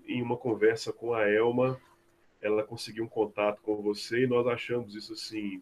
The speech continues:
o máximo, porque a gente falar de um conceito tão amplo como o de cultura a partir de uma realidade vivida, que é o que,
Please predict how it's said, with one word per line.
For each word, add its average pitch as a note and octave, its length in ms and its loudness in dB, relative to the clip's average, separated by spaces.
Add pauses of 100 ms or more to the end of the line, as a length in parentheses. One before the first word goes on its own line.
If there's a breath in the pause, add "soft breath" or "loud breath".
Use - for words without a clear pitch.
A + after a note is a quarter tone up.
o B2 120 -12
máximo, A2 640 0 (680)
porque G#2 240 -8
a A2 80 2
gente A2 240 0
falar G#2+ 340 4
de G#2 160 -6
um G#2+ 80 -4
conceito G#2+ 640 -2
tão B2 260 2
amplo A#2 280 2
como G#2+ 260 0
o G2+ 40 -2
de G#2 120 -8
cultura A2+ 720 -2 (400)
a A2 100 -4
partir A#2 520 -4
de A#2+ 140 -6
uma B2 180 2
realidade A#2+ 640 2
vivida, A2 640 -4
que G2+ 200 -4
é G2+ 60 4
o G#2 80 2
que, G#2 380 -8